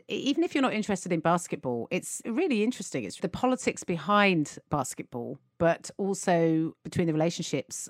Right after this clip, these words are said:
of these men on court and off court, and of the dynamics of their mental health,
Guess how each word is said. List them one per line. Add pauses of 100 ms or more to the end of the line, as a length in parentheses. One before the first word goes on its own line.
of
these
men
on
court
and
off
court, (440)
and
of
the
dynamics
of (520)
their
mental
health,